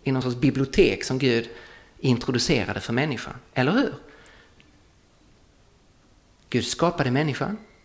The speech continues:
och så sa han, "Råd över det här. Lägg den här skapelsen under er.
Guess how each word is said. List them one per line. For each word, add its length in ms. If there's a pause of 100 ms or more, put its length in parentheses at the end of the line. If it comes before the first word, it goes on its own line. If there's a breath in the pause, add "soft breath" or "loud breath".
och 100
så 80
sa 140
han, 240 (200)
"Råd 400
över 260
det 60
här. 240 (280 loud breath)
Lägg 400
den 100
här 120
skapelsen 600
under 440
er. 140